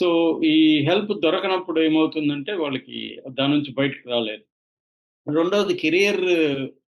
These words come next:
ఆ, అప్, ups and downs వచ్చినప్పుడు ఈ ప్రాబ్లమ్స్. ఇది జనరల్‌గా ఎక్కువ మంది చేసేది. కొంతమంది ఏంటంటే పని పాటు లేకుండా డబ్బులు ఉంటది,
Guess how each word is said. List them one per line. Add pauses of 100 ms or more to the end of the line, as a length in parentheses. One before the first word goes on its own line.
(180)
ఆ, (200)
అప్,
ups
and
downs (120)
వచ్చినప్పుడు
ఈ
ప్రాబ్లమ్స్. (180)
ఇది
జనరల్‌గా
ఎక్కువ
మంది
చేసేది.
కొంతమంది
ఏంటంటే (420)
పని
పాటు
లేకుండా
డబ్బులు
ఉంటది,